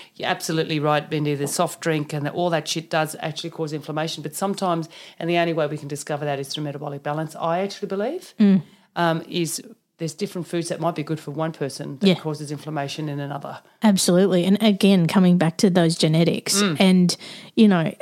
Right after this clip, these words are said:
Speaker 2: <sighs> what one person does is not gonna work for you.
Speaker 1: No. No.
Speaker 2: And so that's why you've gotta be really aware of what works for you and
Speaker 1: Yep.
Speaker 2: do that.
Speaker 1: Yeah, and look, you know, I was the worst of it when I was,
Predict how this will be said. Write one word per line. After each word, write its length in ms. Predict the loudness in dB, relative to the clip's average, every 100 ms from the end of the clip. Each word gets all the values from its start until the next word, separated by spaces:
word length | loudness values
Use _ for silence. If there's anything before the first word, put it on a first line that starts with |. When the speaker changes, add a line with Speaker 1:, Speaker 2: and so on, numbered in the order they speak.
| -4
Speaker 2:
<sighs> 720 | -4 -4 -12 -14 -18 -18 _
what 360 | -8 2 2 4
one 340 | 4 6 8
person 600 | 6 6 4 2 2 2 4
does 500 | 6 6 4 0 -6 -2
is 120 | 2
not 140 | 4
gonna 160 | 4 4
work 220 | 4 0
for 120 | 0
you. 240 | -2 -2 -2 -6 -4
Speaker 1:
No. 320 | 0 0 -2 _ _ _ _ 0
No. 40 |
Speaker 2:
And 340 | 2 4 4 2
so 320 | 4 4 2
that's 300 | 2 0 2
why 140 | 2 4
you've 220 | 2 2
gotta 140 | 2
be 140 | 2 4
really 300 | 4 6 4
aware 600 | 4 4 4 4 4 2 0 -4 0
of 140 | 4
what 180 | 4 4
works 300 | 2 0 -2
for 80 | 2
you 320 | 4 2 0 0
and 280 | 2 4 2
Speaker 1:
Yep. 360 | -2 _ _ _ _ _ -4
Speaker 2:
do 160 | -2
that. 220 | -2 -4 -10
Speaker 1:
Yeah, 240 | -2 -2 0
and 100 | 0
look, 240 | 0 -2 -4
you 80 |
know, 220 | 0 0 -2 -12 -18 -4
I 120 | -2
was 160 | -2 -4
the 100 | -4
worst 260 | -4 -2
of 100 | -2
it 140 | -2 0
when 160 | 2
I 60 | 4
was, 300 | 4 0 -6